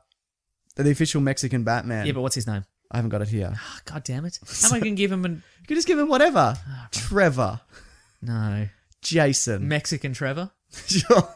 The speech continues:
Speaker 2: Okay, sure.
Speaker 1: <laughs> Uh,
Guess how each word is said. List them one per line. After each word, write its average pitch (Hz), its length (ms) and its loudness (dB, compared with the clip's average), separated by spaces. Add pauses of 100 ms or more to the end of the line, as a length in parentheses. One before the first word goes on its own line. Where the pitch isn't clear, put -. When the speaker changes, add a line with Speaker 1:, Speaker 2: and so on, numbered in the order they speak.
(120)
Speaker 2:
Okay, 160 220 -2
sure. 127 320 -2 (960)
Speaker 1:
<laughs> 208 140 8 (760)
Uh, 175 340 10